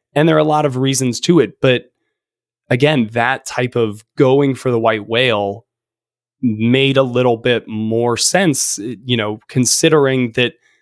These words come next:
the Falcons said at the end of, or Rich McKay and, and Arthur Blank kind of heaped praise on the roster and on kind of the work that both Terry Fontenot and Arthur Smith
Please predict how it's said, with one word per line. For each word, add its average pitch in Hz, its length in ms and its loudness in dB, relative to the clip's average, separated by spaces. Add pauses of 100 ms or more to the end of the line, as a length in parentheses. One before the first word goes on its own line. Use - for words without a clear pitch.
(280)
the 123 120 2
Falcons 131 520 0
said 143 260 2
at 123 140 -6
the 117 120 -2
end 117 140 -2
of, 113 100 -4
or 110 360 -2
Rich 131 260 2
McKay 123 400 -2
and, 113 140 -4
and 110 120 -6
Arthur 120 220 -4
Blank 120 320 -4 (720)
kind 160 200 0
of 156 80 0
heaped - 420 -4
praise 156 720 -2
on 123 320 0
the 127 100 -2
roster 120 640 -2
and 113 160 -2
on 131 260 0
kind 131 300 -2
of 120 180 -2 (380)
the 123 680 -2
work 113 640 0 (100)
that 113 240 -2
both 131 280 2
Terry 123 240 -2
Fontenot 117 340 -2
and 117 80 -4
Arthur 113 240 -6
Smith 110 340 -4